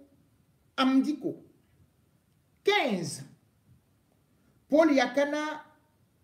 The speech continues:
Gebama. Seize, Da Daganfunasu, son nom là était souvent très compliqué. Simon Pierre, quoi, il est mort en deux mille vingt. Oui, il est mort en deux mille vingt.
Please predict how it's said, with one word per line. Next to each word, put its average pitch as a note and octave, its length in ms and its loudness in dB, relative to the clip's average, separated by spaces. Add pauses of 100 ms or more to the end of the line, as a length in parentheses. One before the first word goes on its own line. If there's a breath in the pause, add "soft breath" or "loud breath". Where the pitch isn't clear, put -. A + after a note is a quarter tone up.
(160)
Gebama. G3+ 600 0 (1200)
Seize, A#3 840 0 (3250)
Da D3 580 -2 (220)
Daganfunasu, A3+ 1700 -2
son F#3+ 200 -8
nom A3+ 180 -6
là G#3+ 100 -2
était G#3+ 160 -8
souvent G3 260 -8
très G3 200 -8
compliqué. D#3 480 -8
Simon A#3+ 360 -4
Pierre, F#3 360 -2 (580)
quoi, F3+ 180 -8
il F3+ 160 -4
est F#3 60 -4
mort E3 240 -6
en C#3 40 -8
deux G#3 120 -8
mille D#3+ 160 -8
vingt. B2+ 180 -18 (120)
Oui, C3 260 -14 (340)
il F#3 60 -14
est E3 60 -10
mort D3 160 -14
en B2+ 100 -16
deux C3+ 60 -20
mille C3+ 180 -16
vingt. - 140 -20